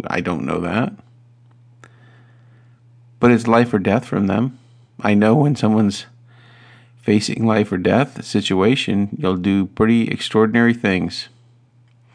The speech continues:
Pretty extraordinary things. So I don't know what they're,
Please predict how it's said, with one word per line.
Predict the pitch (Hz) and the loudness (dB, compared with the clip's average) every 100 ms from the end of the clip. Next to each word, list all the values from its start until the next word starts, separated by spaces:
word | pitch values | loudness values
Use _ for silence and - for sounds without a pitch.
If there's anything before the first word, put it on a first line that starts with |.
| - _ _ _ _ _ _ _ _ | -20 _ _ _ _ _ _ _ _
Pretty | - 98 | -2 0
extraordinary | 101 - - 98 92 95 95 | -2 -6 -2 -2 0 -2 -4
things. | - - - - - _ _ _ _ _ _ _ _ _ _ _ _ _ _ _ _ _ _ _ _ _ _ _ _ - - _ _ _ _ _ _ - | -6 -8 -8 -12 -18 _ _ _ _ _ _ _ _ _ _ _ _ _ _ _ _ _ _ _ _ _ _ _ _ -20 -20 _ _ _ _ _ _ -10
So | - | -2
I | 104 | 0
don't | 110 113 | 2 4
know | 113 | 4
what | 107 110 | 4 2
they're, | - 101 95 | 2 0 0